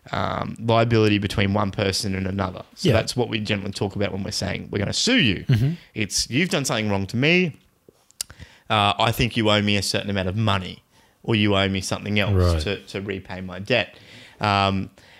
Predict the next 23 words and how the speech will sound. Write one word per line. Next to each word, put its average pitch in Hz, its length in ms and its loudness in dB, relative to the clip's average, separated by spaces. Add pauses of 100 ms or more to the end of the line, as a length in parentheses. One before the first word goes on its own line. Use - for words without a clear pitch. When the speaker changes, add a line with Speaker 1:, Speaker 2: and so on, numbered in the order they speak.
Speaker 1:
and 131 180 4
that 262 160 2
really 240 340 4
used 113 440 0
to 135 60 0
be 110 140 4
the 101 180 4
only 104 260 4
form 101 260 0
of 95 100 -2
liability 104 640 -2
there 95 180 -4
was. 113 400 2
Even 131 260 2
if 113 220 -2
you 107 320 4
were, 101 380 4
let's 117 200 0
say 104 320 2
you, 101 120 0
you 98 340 0
killed 185 320 0
someone 98 540 2